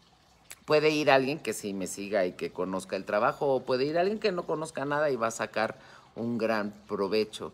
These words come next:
Y entonces fue el taller de si lo creo, lo creo. Y como dice, ¿no? Esto. Lo que le estoy diciendo, o sea, si creo que ahí viene el perro, pues ahí viene. Y si creo que los choferes o,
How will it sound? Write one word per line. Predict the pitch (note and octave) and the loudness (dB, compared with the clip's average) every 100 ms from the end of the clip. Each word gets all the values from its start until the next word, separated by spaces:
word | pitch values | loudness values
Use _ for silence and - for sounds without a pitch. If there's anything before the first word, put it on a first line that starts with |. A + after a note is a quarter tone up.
| - - - _ | -14 -20 -20 _
Y | A2+ | -6
entonces | G#2+ C3 B2+ C#3 C#3+ | 0 0 0 -2 -4
fue | - B2+ B2 B2 - - | -2 2 4 4 0 -2
el | A2 A#2+ A#2 A#2+ - - - | 0 2 2 0 -4 -10 -2
taller | A#2+ B2 B2 B2 G#2+ G#2+ - G#2 | 0 2 4 4 6 2 -4 -2
de | G#2 G#2+ | 2 2
si | G#2+ E2+ | 0 -4
lo | D#2+ | -8
creo, | - B2 C3+ - | -2 0 0 -2
lo | - D#2 | -8 -10
creo. | - - - - _ | -8 -8 -10 -18 _
Y | - | -20
como | - F#2 F#2 | -14 -8 -4
dice, | G#2 A#2 - F2+ - | -4 -6 -12 -16 -14
¿no? | - B2+ E3 | -10 -10 -10
Esto. | - B2+ - - - - - - | -10 -10 -10 -16 -16 -20 -14 -8
Lo | G3+ | -2
que | B3+ | -2
le | |
estoy | B3+ D4+ D#4 | -2 -4 -4
diciendo, | C#4+ D#4 A#3 | -4 -2 0
o | C3+ | 2
sea, | C#3+ | 2
si | C#3+ C3+ | 0 0
creo | D3+ D#3 | -2 0
que | D3+ C3+ B2 G#2+ - - - - | 0 2 0 -4 -10 -20 -18 -2
ahí | D3+ | 0
viene | C#3 C3+ C3 | 4 4 4
el | - | 2
perro, | B2+ - D3 | 2 2 0
pues | - F#2+ | -6 -4
ahí | F#2+ | 0
viene. | A#2 C#3 A#2 | 4 4 2
Y | F2+ | -2
si | - E2+ | -6 -8
creo | G2 G#2+ | -4 -4
que | - | -4
los | F#2+ F2 - | -6 -6 -8
choferes | F#2 D#2+ G#2+ G#2 E2+ E2 - | -12 -6 -2 -2 -2 -6 -10
o, | B1 B1+ | -10 -10